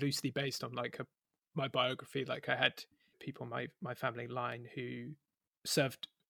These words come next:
in the paratrooper unit and didn't come back from their runs, you know, but I don't really know about it 'cause it's not talked about. So I kind of wanted to instill it here and, like, why it might be a case for sort of complacency and just not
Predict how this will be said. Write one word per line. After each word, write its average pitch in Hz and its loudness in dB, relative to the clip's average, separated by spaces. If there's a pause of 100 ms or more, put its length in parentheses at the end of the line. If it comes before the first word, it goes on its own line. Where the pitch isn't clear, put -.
(160)
in 139 0
the 131 -2
paratrooper 127 2
unit 120 -2
and 131 -6
didn't 131 -2
come 135 -4
back 127 6
from 120 -6 (480)
their 120 0
runs, 127 2
you 131 -4
know, 120 0
but 113 0
I 131 4
don't 165 8
really 147 4
know 151 6
about 104 2
it 120 -2 (160)
'cause - -8
it's - -2
not - -4
talked - -2
about. - -2 (300)
So - -6
I 127 -4
kind 135 -4
of 123 -8
wanted 123 -2
to 123 -2 (200)
instill 131 0
it - -6
here 127 -2
and, 120 -8
like, 123 -4 (880)
why 135 8
it 127 4
might 135 0
be 127 -2
a 123 0
case 123 -2
for 127 -2 (420)
sort 123 -4
of - -18
complacency 196 -2
and 147 -2
just - -6
not 131 0